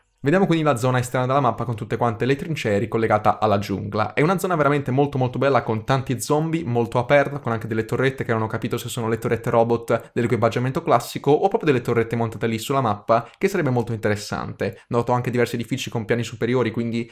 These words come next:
un pochino di verticalità potrebbe anche esserci, e devo ammettere che tutta questa zona mezza distrutta, appunto trincee e filo spinato, ricorda tantissimo alcune missioni della campagna di Black Ops uno o Black Ops Cold War stesso.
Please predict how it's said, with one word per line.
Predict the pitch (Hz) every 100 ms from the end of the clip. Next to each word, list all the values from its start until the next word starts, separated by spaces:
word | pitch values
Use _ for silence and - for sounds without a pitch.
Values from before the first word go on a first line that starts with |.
| -
un | 135
pochino | 127 143 127
di | 117
verticalità | 117 - 113 117 110 107
potrebbe | 101 104 113
anche | 131 165
esserci, | 127 - 104 - 127 123
e | -
devo | - 139
ammettere | 131 127
che | 113
tutta | 117 120
questa | - 117
zona | 110 120
mezza | 117 113
distrutta, | 107 - 139 135 - 107 110
appunto | - - 123 113
trincee | 113 110 120
e |
filo | 113 127
spinato, | 143 160 131 104 120 120 -
ricorda | - 170 180
tantissimo | 170 175 131 127
alcune | 117 127 120
missioni | 113 123
della | 113 110
campagna | 113 107 113
di | 110
Black | 110 120
Ops | 180 -
uno | 117 113 120 120 -
o | 226
Black | 214
Ops | 120 -
Cold | 117
War | 107
stesso. | - - - - 113 -